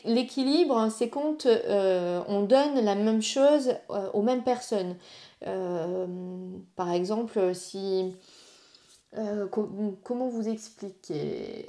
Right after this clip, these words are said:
euh, vous avez une, une clôture, hein, et, euh, chaque personne doit voir au-dessus de la clôture. Vous avez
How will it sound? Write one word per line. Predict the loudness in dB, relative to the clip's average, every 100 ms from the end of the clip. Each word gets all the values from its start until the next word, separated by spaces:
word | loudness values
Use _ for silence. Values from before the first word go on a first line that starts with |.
| -12
euh, | -12 -12 -12 -12 -12 -14 -14 -14 -14 -16 -20 -20 -20 -2
vous | 6
avez | 8 8 6 4
une, | 4 4 6 8 8 8 6 4 4
une | 4 2
clôture, | 2 0 0 4 6 6 2 -2 -2
hein, | 0 0 0
et, | 2 4 4
euh, | 4
chaque | 2 -2
personne | -2 -4 -2 2
doit | 4
voir | 6 6
au-dessus | 6 4 -2 0
de |
la | 0
clôture. | 2 -2 -2 -4
Vous | 0 4 6
avez | 6 4 4 2